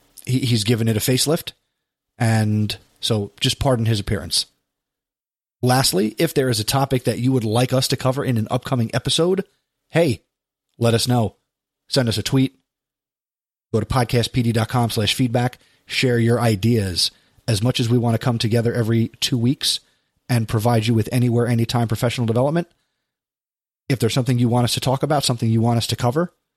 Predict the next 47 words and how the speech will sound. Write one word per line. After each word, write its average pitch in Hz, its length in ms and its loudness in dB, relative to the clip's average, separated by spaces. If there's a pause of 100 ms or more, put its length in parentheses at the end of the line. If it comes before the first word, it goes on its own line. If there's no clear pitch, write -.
(360)
or 107 540 0 (420)
if 117 140 0
you 131 100 4
think 127 240 0
you're 110 400 0
the, 107 580 2 (920)
um, 98 540 -2 (720)
I 120 40 0
use 110 200 2
this 101 100 0
term 95 240 -2
loosely, 107 440 0
the 110 220 -2
expert 139 500 -2
on 139 140 -2
something 160 340 0
and 110 100 0
you 110 60 2
want 113 140 0
to - 40 -8
come 117 160 -2
and 98 80 -2
share 127 420 0 (480)
something 120 280 -2
with 120 100 0
the 120 120 0
audience, 143 440 0 (340)
hey, 120 260 0
g-, - 340 -10
hit 131 180 0
it, 139 120 2
hit 151 140 0
us 156 140 0
up. 147 240 -2 (500)
You 123 80 -2
know, 120 80 2
we're 113 80 2
more 117 200 2
than 113 80 0
happy 120 220 2
to 110 60 -2
try 123 220 0
and 113 80 0
arrange 110 540 -2
an 107 80 0
appearance 110 420 -2
here 110 360 0